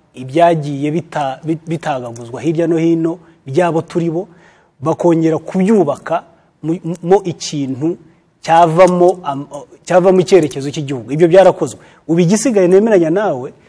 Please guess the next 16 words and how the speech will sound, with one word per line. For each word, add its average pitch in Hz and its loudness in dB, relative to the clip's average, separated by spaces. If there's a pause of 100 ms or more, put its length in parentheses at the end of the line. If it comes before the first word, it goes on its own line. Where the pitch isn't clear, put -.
(440)
eh, 147 -6
ba 147 -4
honorable 156 2
ndetse 175 -2
natwe 180 0
twese 165 -2
n'abandi 175 0
bafitemo 185 -4 (600)
<clears throat> 233 4
uruhare 165 4
rukomeye 185 4
cyane, 123 -8 (640)
ni 160 6
ukongera 170 4
noneho 202 4
kubaka 170 -2